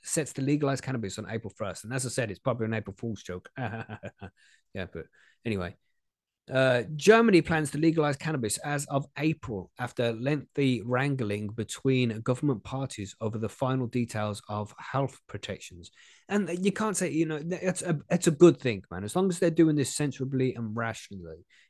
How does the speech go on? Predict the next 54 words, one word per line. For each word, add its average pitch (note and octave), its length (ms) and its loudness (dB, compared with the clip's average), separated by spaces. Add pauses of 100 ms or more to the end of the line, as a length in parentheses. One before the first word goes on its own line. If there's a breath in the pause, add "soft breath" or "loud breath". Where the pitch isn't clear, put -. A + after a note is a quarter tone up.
you A2+ 80 -8
know, G#2+ 140 -6
they're B2 200 2
just C3+ 240 -4
trying D#3+ 140 2
to C#3+ 60 0
figure D3 260 2
out C3 100 2
the A#2 60 -8
final C#3 460 0
de-, B2+ 340 -4 (180)
details A#2 460 -2
of A2 100 -10
the G#2+ 80 -6
health A2+ 240 -4
protections. - 500 -12
He's E3+ 120 -6
just G#3 160 -8
trying F#3 260 0
to C3 80 0 (360 loud breath)
prevent C#3 560 2
vulnerable B2+ 680 2
people A2 480 -4
from G2+ 420 -6 (200)
being A2 200 2
able G#2 220 -4
to - 60 -12
get G#2 160 -4
access F#2+ 340 -10
to - 80 -20
cannabis. F#2+ 380 -12
And A#2 100 -6
that's C3+ 180 -6 (140)
fair. F#2 260 -4 (440)
You G#2+ 80 -4
know, G#2 240 -4
this C3 340 -2
is D3+ 120 2
what C#3+ 160 2
we B2 100 2
need C3+ 340 6
from A#2 160 -2
our G2 100 -2
government. F2+ 480 -10
We G#2+ 120 -4
need C3 260 2
them B2+ 140 0
to A2+ 100 -8
do B2+ 220 0
things A#2 240 -6
like G2 100 -6
this G2+ 140 -14
to - 80 -20
keep - 280 -4